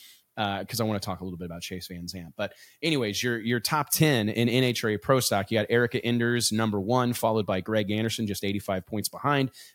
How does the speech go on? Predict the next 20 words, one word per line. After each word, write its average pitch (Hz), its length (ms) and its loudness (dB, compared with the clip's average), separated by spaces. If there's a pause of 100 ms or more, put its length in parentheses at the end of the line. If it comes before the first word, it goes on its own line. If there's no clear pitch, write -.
Dallas 120 400 2
Glenn, 123 420 2
Matt 117 240 0
Hartford, 120 520 0
Aaron 117 260 0
Stanfield 131 600 0
rounding 117 320 4
out 110 140 0
the 98 60 -10
top - 280 0
five. 156 260 4
Troy 123 220 2
Coughlin 135 420 2
Junior, 165 440 2 (280)
Derek 120 240 4
Kramer, 139 300 2
Kyle 120 240 2
Koretsky, 117 440 0
Camry 104 460 -2
Caruso, 117 580 2